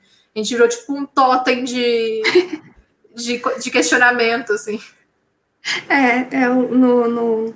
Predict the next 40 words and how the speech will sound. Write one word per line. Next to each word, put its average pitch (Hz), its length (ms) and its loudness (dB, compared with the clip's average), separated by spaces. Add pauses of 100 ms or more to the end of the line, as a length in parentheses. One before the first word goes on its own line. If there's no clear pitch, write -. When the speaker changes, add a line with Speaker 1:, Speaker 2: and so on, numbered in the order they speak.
(160)
Speaker 2:
no 311 80 4
YouTube 381 280 2
é 392 60 2
a - 20 2
mesma 381 280 2
coisa, 226 300 4
assim, 220 160 -4
sempre 381 420 -2
chega 277 260 -4
a - 20 -4
ser, 247 220 -8 (260)
é, 208 180 -2
coisa 240 260 0
muito 262 220 0
diferente, 226 800 -4 (360)
coisa 254 220 4
de 247 100 0
pessoas 254 440 0
falando 269 680 2
que 240 320 0
a 214 80 2
gente 240 340 -4
virou 226 680 0 (340)
"Ai, 247 300 2
chegou 240 380 0
as 277 180 -2
duas, 277 460 -4
que 254 500 -4
agora 220 300 -2
é - 20 2
a 262 60 -2
cre-, 247 180 -8
é 254 60 -8
a 240 60 -8
credibilidade. 247 760 -2
Se 247 80 -6
elas 269 160 -4
falaram, 254 260 0
tá 330 100 -6
falado." 330 320 -2